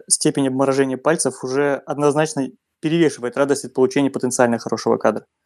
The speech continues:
Поэтому обязательно все зимние вылазки связаны со своим опытом. Чем больше опыта, тем больше понимания вот этого вот самого. И,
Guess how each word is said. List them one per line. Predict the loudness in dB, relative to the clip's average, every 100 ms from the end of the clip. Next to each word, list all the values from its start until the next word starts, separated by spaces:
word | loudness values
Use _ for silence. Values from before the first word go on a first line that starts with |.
| _ _ _ _ _
Поэтому | -4 -2 0 -2
обязательно | 0 0 0 0 0 0 0 -2 -4 -4
все | -2
зимние | 0 0 0 0
вылазки | 0 0 -2 -4 -2 0
связаны | 0 0 0 2 2 2
со | -4
своим | -2 -2 0
опытом. | 0 0 0 0
Чем | -2 -2
больше | 0 0 0
опыта, | 0 -2
тем | 0 -2 2
больше | 2 2 0
понимания | 2 2 0 -2 -4
вот | -2
этого | -2 2 0
вот | 0
самого. | 0 0 -2 -8 _ _ _ -20 -20 _ _ _ _ _ _ _
И, | -2 0 2 2 2 0